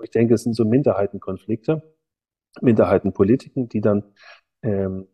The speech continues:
in den letzten Jahrzehnten, Jahrhunderten zu Konflikten geführt, zu Kriegen geführt hat, zu Deportationen, äh, geführt hat, zu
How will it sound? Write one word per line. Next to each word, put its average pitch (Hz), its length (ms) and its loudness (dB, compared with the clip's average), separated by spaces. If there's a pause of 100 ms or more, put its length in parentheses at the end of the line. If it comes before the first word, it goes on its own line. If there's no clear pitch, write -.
(220)
in - 80 -20
den 98 160 -2
letzten 104 640 -2
Jahrzehnten, 127 560 2
Jahrhunderten 123 580 2
zu - 200 -10
Konflikten 117 560 0
geführt, - 400 0
zu - 160 -4
Kriegen 143 300 4
geführt 139 360 0
hat, 143 240 -4 (400)
zu - 560 -4 (480)
Deportationen, 113 800 2 (340)
äh, 120 140 2
geführt 110 360 0
hat, 101 180 2
zu - 180 -18